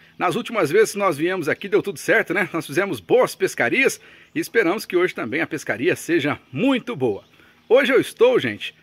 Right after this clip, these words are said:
no Rancho do Canário, mas na parte aqui dos apartamentos, porque o Rancho do Canário tem dois novos apartamentos bem legais aí que você pode vir para poder pescar.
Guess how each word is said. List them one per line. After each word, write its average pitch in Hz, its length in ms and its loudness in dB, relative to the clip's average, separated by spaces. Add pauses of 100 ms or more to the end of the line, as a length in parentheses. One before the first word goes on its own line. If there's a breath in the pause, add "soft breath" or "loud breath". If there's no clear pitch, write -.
(160 soft breath)
no 254 160 0
Rancho 156 300 0
do 185 100 0
Canário, 226 540 0 (280 soft breath)
mas 202 220 0
na 233 100 0
parte 196 320 0
aqui 202 160 -4
dos 165 240 -2
apartamentos, 190 1160 -2
porque 135 240 -8
o 175 100 4
Rancho 143 240 -4
do 151 100 -10
Canário 185 360 -2
tem 202 240 0
dois 156 340 2
novos 160 360 -2
apartamentos 135 720 -6 (360 loud breath)
bem 247 360 0
legais 156 500 0
aí 131 240 -2
que 170 100 -12
você 180 260 -2
pode 165 440 -2
vir 139 300 -2
para 151 200 -4
poder 131 280 -4
pescar. 151 580 -2